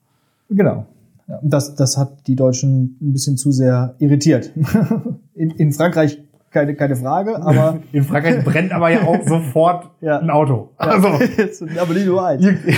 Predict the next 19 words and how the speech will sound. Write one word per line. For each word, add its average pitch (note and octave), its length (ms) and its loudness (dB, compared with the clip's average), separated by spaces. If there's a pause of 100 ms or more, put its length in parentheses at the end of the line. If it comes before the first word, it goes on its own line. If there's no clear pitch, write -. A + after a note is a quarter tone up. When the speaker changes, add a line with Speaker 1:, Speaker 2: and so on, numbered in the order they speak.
(200)
Speaker 1:
Ja. - 120 2
Speaker 2:
ir-, - 280 -2
irgendein F#3+ 540 0
Politiker F#3+ 380 -2
in C#3+ 120 -2
Frankreich F3+ 400 -2
hat D#3 180 -6
irgendein D#3 580 -2
nicht D#3+ 280 -2
ganz F3 220 2
so F3 80 0
schlau, E3+ 380 0
zack, - 280 -4 (220)
Brennender C3+ 340 2
fünf C3 180 0
Mercedes. G#2+ 420 -4 (160)
<laughs> - 140 -20
Irgendwo, D3 560 2
sofort. - 480 -2